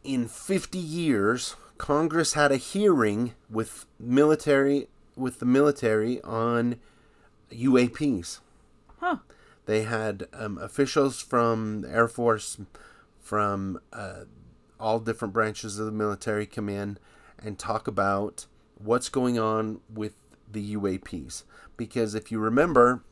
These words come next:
Speaker 1: a couple years ago, they released, uh, the, the Air Force released tapes of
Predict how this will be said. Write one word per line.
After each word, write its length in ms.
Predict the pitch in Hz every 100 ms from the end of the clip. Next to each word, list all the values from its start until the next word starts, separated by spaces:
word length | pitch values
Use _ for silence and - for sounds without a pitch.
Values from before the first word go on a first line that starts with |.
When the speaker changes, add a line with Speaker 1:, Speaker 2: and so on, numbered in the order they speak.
| -
Speaker 1:
a 40 | -
couple 840 | - 139 - 139 131 127 127 120 123
years 280 | 120 135 120
ago, 360 | 101 101 107 - - - -
they 180 | 107 117
released, 720 | 113 117 113 117 107 - - - - _
uh, 180 | 113 113
the, 480 | 104 107 104 95 95 - _
the 180 | 110 107
Air 100 | 135
Force 340 | 143 120 110 117
released 640 | 110 110 110 101 - - - - -
tapes 540 | - 147 127 - - - - - _
of 440 | 120 113 104 98